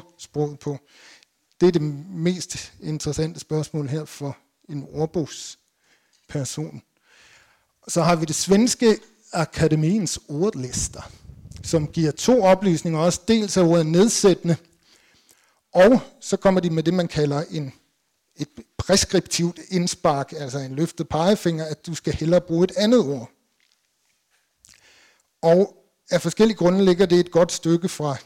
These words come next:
den danske tradition at gøre sådan her, men det er ikke ualmindeligt, at de gør det i, i, øh,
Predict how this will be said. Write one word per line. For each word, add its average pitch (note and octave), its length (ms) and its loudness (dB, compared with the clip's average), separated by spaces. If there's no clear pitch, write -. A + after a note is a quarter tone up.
den D3+ 100 -4
danske D#3+ 400 -4
tradition D#3+ 640 -6
at D3+ 120 -16
gøre D#3 220 -2
sådan G#3+ 240 -6
her, F#3 120 -2
men E3+ 180 -4
det E3+ 280 -2
er D#3 200 -2
ikke G3 240 2
ualmindeligt, D#3+ 580 -2
at E3 160 -8
de - 80 -10
gør D3 180 -4
det D#3 180 -2
i, D3 380 -10
i, C3 260 -8
øh, B2 260 -10